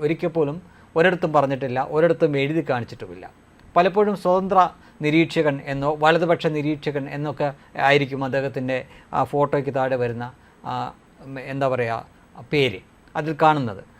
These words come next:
അപ്പോൾ ആ രീതിയിലാണ് അദ്ദേഹം അവിടെ ചർച്ചയിൽ പങ്കെടുക്കുന്നത്. അദ്ദേഹം പറയുന്ന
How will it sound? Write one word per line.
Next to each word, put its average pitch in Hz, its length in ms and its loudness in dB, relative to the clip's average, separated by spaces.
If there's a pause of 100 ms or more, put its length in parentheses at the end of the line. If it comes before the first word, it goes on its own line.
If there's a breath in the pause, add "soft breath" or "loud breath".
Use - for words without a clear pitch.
(120 soft breath)
അപ്പോൾ 254 200 10
ആ 254 160 12
രീതിയിലാണ് 220 600 6 (280 soft breath)
അദ്ദേഹം 170 420 4 (120)
അവിടെ 143 440 2
ചർച്ചയിൽ 147 320 0
പങ്കെടുക്കുന്നത്. 117 580 -4
അദ്ദേഹം 208 340 2
പറയുന്ന 180 560 4